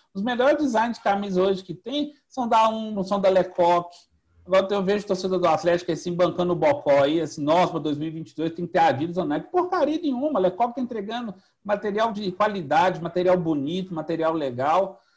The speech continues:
e assim, que atende o gosto do torcedor. Aí se colocar uma Adidas da vida, aí vai fazer lá, vai pegar o molde,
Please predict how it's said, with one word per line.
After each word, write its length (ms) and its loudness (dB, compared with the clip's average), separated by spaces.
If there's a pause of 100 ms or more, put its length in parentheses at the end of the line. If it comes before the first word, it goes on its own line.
(160)
e 40 -2
assim, 220 -2
que 100 0
atende 540 0
o 60 0
gosto 300 2
do 80 -2
torcedor. 640 -4 (200)
Aí 140 0
se 140 -4
colocar 400 2
uma 160 2
Adidas 340 -2
da 220 2
vida, 340 -6
aí 100 -4
vai 140 0
fazer 320 0
lá, 220 4
vai 100 0
pegar 240 0
o 80 2
molde, 420 2